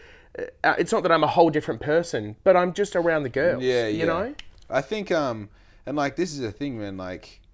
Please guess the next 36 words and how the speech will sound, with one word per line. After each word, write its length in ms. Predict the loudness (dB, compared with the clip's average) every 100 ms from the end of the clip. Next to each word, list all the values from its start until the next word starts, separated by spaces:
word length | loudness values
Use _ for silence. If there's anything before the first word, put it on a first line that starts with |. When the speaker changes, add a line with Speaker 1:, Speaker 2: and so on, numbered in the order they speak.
| -6
Speaker 2:
there's 200 | -4 -4
a 60 |
lot 220 | -2 -2
of, 320 | -2 -4 -6 -14 _ _ -10
there's 180 | -6
a 40 | -2
lot 180 | 0 -2
about 320 | 0 -2 -2
me 440 | -4 -8 -8 -10 -10
that 120 | -6
I, 80 | -6 -6 -10 -10
I 40 |
think 180 | -10 -8
what 140 | -2 0
I'm 100 | 0
trying 200 | -4 -6
to 60 |
do 40 | -6
is 80 | -6
create 200 | -8 -10
a 40 |
point 340 | -12 -16 -12 -12
of 60 |
comparison, 580 | -14 -10 -10 -10 -14 -20 -20
you 100 | -20
know, 160 | -14 -10
'cause, 260 | -8 -8 -10
'cause 140 | -12 -8
obviously 240 | -8 -8
the 80 | -10
thing 120 | -10
we're 80 | -10
talking 320 | -8 -8 -8
about 280 | -10 -8 -8
is, 160 | -8 -8
like, 220 | -10 -12